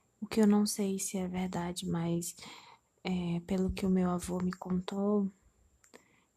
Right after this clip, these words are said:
ele sempre foi muito agressivo. E quando ele era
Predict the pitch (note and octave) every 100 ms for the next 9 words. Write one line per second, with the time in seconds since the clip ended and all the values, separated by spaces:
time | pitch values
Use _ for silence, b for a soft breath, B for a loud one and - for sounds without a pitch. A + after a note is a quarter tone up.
0 | - F#3 F#3 F#3 F#3 F#3+ - F#3+ F#3 F#3
1 | F#3 F#3+ G3+ - G3 F#3+ F#3 F#3 - F#3+
2 | F#3+ F#3+ F#3 G#3 G3+ G#3+ G3+ G3 F#3+ F#3
3 | F#3 F#3 F3+ F3+